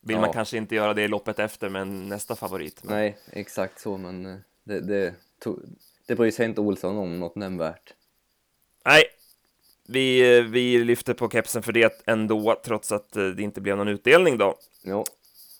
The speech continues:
Speaker 1: Jättebra insats av vinnaren Amalia Cash. Eh, hon gick ju med i rygg på Mountain Cleaver, varvet kvar. Eh, sen kom Mountain Cleaver fram i dödens femhundra meter från mål. Då fick Amalia Cash fortsätta så tugga på i tredje spår.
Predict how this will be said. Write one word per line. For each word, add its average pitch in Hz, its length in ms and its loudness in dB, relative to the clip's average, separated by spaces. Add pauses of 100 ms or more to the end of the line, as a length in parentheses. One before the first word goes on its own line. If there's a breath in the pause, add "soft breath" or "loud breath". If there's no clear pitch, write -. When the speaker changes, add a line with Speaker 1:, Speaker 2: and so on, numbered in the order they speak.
(580)
Speaker 1:
Jättebra 147 680 4
insats 123 460 2
av 117 140 4
vinnaren 120 420 4
Amalia 107 380 6
Cash. - 840 -4 (180)
Eh, - 220 -12
hon 113 160 -4
gick 113 160 -6
ju 113 80 -2
med 110 240 2
i 117 80 6
rygg 120 360 0
på 113 200 0
Mountain 113 400 2
Cleaver, 135 480 0 (140)
varvet 117 400 0
kvar. 120 500 0 (480 soft breath)
Eh, - 300 -10
sen 117 180 -6
kom 117 120 0
Mountain 113 280 2
Cleaver 113 560 -2
fram 107 260 -2
i 107 40 -4
dödens 151 640 2
femhundra 143 340 -2
meter 135 180 0
från 131 160 -4
mål. 131 200 0
Då 127 60 -6
fick - 160 -12
Amalia 123 280 0
Cash 120 180 -2
fortsätta 120 560 -6
så - 140 -14
tugga 120 280 -2
på 117 180 -2
i - 20 2
tredje 117 260 -2
spår. 127 320 -2